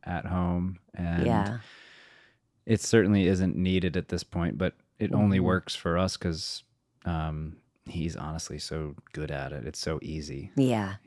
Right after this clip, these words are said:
Speaker 1: And I know that's not the case for a lot of people. And regardless, I'm looking forward to him going back in the fall, to
Speaker 2: Yeah.
Speaker 1: say the least.
Speaker 2: For so many reasons,
Speaker 1: Mostly
Speaker 2: but
Speaker 1: just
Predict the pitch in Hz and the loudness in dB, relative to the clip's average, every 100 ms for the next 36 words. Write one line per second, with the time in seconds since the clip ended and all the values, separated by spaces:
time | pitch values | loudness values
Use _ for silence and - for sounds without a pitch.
0 | - - 82 78 82 85 80 76 - 82 | -14 -6 -6 -4 -4 -2 -4 -4 -6 -10
1 | - - 80 - - 78 78 78 80 80 | -8 -10 -8 -8 -10 -8 -6 -6 -6 -8
2 | - 73 85 82 80 78 - _ _ _ | -10 -8 -6 -6 -6 -10 -14 _ _ _
3 | _ _ _ _ _ _ - 107 117 101 | _ _ _ _ _ _ -2 6 6 10
4 | 107 123 85 76 82 82 82 76 78 73 | 10 8 4 -2 0 0 -2 -4 -4 -4
5 | 71 - 67 69 92 85 76 65 57 57 | -4 -4 -6 -6 -6 -6 -4 -6 -6 -10
6 | - 65 65 - - - - 170 147 90 | -10 -12 -10 -10 -10 -8 0 2 4 2
7 | 82 78 65 - - 165 - 170 151 143 | 0 -2 -6 -10 -4 -2 4 4 6 4
8 | 127 117 117 117 107 143 233 - 185 113 | 4 2 -2 -2 2 6 6 6 4 4
9 | 90 90 - | 2 -2 -6